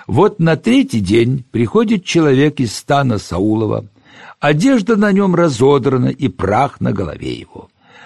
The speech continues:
Придя к Давиду, он пал на землю и поклонился ему. И сказал ему Давид: «Откуда ты пришел?»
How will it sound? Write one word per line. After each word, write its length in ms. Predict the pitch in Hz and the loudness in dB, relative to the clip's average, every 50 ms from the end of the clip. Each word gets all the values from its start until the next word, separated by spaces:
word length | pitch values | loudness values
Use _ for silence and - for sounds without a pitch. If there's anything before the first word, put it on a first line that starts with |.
| - - | -14 -2
Придя 320 | - 202 220 190 247 240 208 | 0 0 2 4 4 2 2
к 80 | 170 | 2
Давиду, 600 | 120 147 135 131 160 165 160 139 160 156 147 - _ | 2 2 2 4 2 2 2 2 2 0 0 -2 _
он 240 | - 131 123 120 92 | -4 -2 -2 -2 -2
пал 300 | - - 143 156 151 135 | -2 0 0 2 2 0
на 140 | 117 104 92 | 0 -2 -4
землю 520 | 85 95 160 214 208 190 185 190 185 180 _ _ _ | -2 0 2 2 2 2 2 2 0 -2 _ _ _
и 160 | - 123 156 | -2 0 0
поклонился 840 | 156 - 147 123 - - 76 73 65 - - - - - - - - | 0 0 -4 -4 -4 -6 -8 -8 -8 -10 -12 -18 -20 -20 -20 -20 -20
ему. 260 | - - 101 - - _ _ _ _ _ _ _ _ - - - - - - | -20 -20 -20 -20 -20 _ _ _ _ _ _ _ _ -20 -20 -20 -20 -14 -4
И 100 | - 170 | -2 -2
сказал 440 | 170 - - 208 190 180 233 226 220 | -2 0 0 0 2 2 2 2 2
ему 220 | 226 214 196 190 - | 2 2 2 2 2
Давид: 580 | 147 131 120 110 113 - _ - - - _ _ _ _ _ _ _ - | 2 0 2 0 -2 -4 _ -14 -20 -20 _ _ _ _ _ _ _ -4
«Откуда 480 | - 160 - - - 175 180 165 180 175 | -4 -4 -4 -2 -2 -2 0 0 0 0
ты 140 | - 180 | -2 -4
пришел?» 600 | 156 - 175 196 180 - - - - - - - | -4 -2 -4 -4 -4 -6 -10 -12 -12 -14 -14 -16